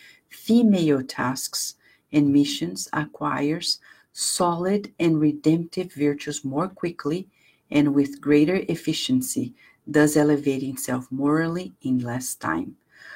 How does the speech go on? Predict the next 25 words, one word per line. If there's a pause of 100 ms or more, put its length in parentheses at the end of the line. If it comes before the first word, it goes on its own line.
(140)
So
I
must
acknowledge
the
fact
that
the
workers (340)
in
the
women's
sectors, (380)
the
aides
to
the
supervising
initiates, (380)
had
loftier
moral
and
spiritual
qualities